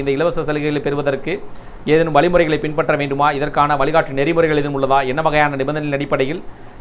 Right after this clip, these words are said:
எழுபது வயதிற்கு மேற்பட்ட சீனியர் சிட்டிசன்கள் அனைவருக்கும் இந்த சலுகைகள் கிடைக்கும் என்பது பற்றி முழு விவரங்களும் தெரிய பார்க்கலாம். வீடியோக்குள்ள போறதுக்கு முன்னாடி நம்ம சேனலை சப்ஸ்கிரைப் பண்ணாதவங்க சப்ஸ்கிரைப் பண்ணுங்க, சப்ஸ்கிரைப் பண்ணுங்க, பக்கத்துல இருக்க பெல் பட்டனையும் பிரஸ் பண்ணுங்க. அப்பதான் நம்ம அடுத்த update கூட எல்லா update-ம் டைரக்டா கிடைக்கும்.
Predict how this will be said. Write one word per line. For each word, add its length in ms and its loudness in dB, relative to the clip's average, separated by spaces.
எழுபது 280 6
வயதிற்கு 380 0
மேற்பட்ட 460 0
சீனியர் 260 -2
சிட்டிசன்கள் 440 0
அனைவருக்கும் 580 -2
இந்த 200 -2
சலுகைகள் 440 0
கிடைக்கும் 340 -2
என்பது 240 -2
பற்றி 240 -4
முழு 140 4
விவரங்களும் 320 0
தெரிய 160 0
பார்க்கலாம். 280 -6
வீடியோக்குள்ள 340 6
போறதுக்கு 180 2
முன்னாடி 140 -4
நம்ம 120 -4
சேனலை 200 -2
சப்ஸ்கிரைப் 260 -2
பண்ணாதவங்க 280 0
சப்ஸ்கிரைப் 260 -2
பண்ணுங்க, 260 -6
சப்ஸ்கிரைப் 340 -2
பண்ணுங்க, 380 0
பக்கத்துல 260 0
இருக்க 220 -4
பெல் 120 4
பட்டனையும் 260 0
பிரஸ் 120 0
பண்ணுங்க. 180 -4
அப்பதான் 240 2
நம்ம 160 0
அடுத்த 160 0
update 160 -2
கூட 120 -2
எல்லா 140 4
update-ம் 320 -4
டைரக்டா 320 2
கிடைக்கும். 260 -2